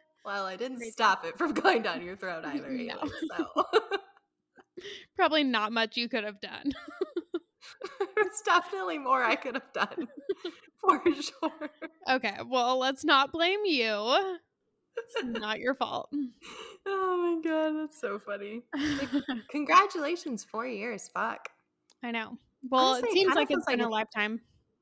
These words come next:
Speaker 2: So.
Speaker 1: Yeah, I was gonna say, it honestly feels like it's been longer than that.
Speaker 2: Yeah, it's just, like, normal at this point, so.
Speaker 1: Yeah. Damn, that's awesome. I love that.
Speaker 2: Yes. Okay, what else did you wanna share?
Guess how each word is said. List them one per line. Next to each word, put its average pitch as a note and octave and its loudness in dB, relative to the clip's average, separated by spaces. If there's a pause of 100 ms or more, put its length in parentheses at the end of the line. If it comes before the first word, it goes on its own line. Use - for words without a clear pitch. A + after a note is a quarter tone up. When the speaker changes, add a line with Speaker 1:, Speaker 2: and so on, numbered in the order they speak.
(180)
Speaker 2:
So. - -6
Speaker 1:
Yeah, E4 8
I G#3+ 2
was B3+ 0
gonna E4+ 0
say, D4+ 2
it A3 2
honestly D4 0
feels G#3 -2
like F#3+ -4
it's E3+ -8
been E3 -6
longer - -6
than - -16
that. - -12 (380)
Speaker 2:
Yeah, A3 -4 (160)
it's C4+ -4
just, D4 0
like, C4 4
normal A3 2
at - -4
this D4 0
point, D#4 -6
so. - -6
Speaker 1:
Yeah. C#4+ -2 (1200)
Damn, G#3 -10 (120)
that's A3+ -4
awesome. G3 -6 (220)
I G3+ -6
love G#3 -2
that. F3+ -8 (600)
Speaker 2:
Yes. C4+ -8 (800)
Okay, C4 4
what B3 4
else B3+ 0 (100)
did B3 0
you A3+ 0
wanna A3 -2
share? C#4 -6